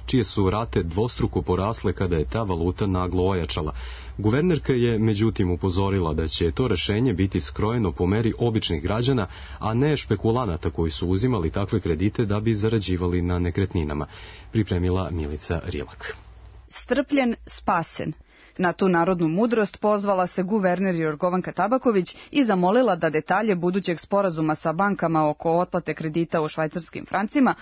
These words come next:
Speaker 2: objavi tek za tri nedelje. Poznato je međutim da to rešenje ne sme budžet da košta ni dinar, niti da ide na ruku onima koji su podizali kredite i kupovali više nekretnina, poručila je Tabakovićeva.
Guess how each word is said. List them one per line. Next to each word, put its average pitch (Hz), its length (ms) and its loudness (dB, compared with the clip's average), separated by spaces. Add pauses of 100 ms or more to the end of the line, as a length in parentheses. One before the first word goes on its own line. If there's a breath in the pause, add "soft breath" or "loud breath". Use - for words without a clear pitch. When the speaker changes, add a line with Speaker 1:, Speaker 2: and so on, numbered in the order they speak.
(160 loud breath)
Speaker 2:
objavi 226 440 2
tek 170 240 -2
za 165 160 0
tri 160 220 0
nedelje. 165 380 2 (340 loud breath)
Poznato 240 400 2
je 175 80 4
međutim 180 440 2
da - 120 0
to 202 180 2
rešenje 214 440 2
ne 208 160 4
sme 226 220 2
budžet 185 340 2
da 180 180 2
košta 185 380 0
ni 170 120 2
dinar, 180 300 2 (280 loud breath)
niti 247 340 4
da 196 100 4
ide 214 180 4
na 214 100 4
ruku 240 280 2
onima 226 340 4
koji 185 200 0
su 170 160 -6
podizali 208 480 2
kredite 170 440 0
i 220 40 0
kupovali 202 540 2
više 185 320 0
nekretnina, 170 540 -2
poručila 170 520 -2
je 156 60 -2
Tabakovićeva. 147 800 -6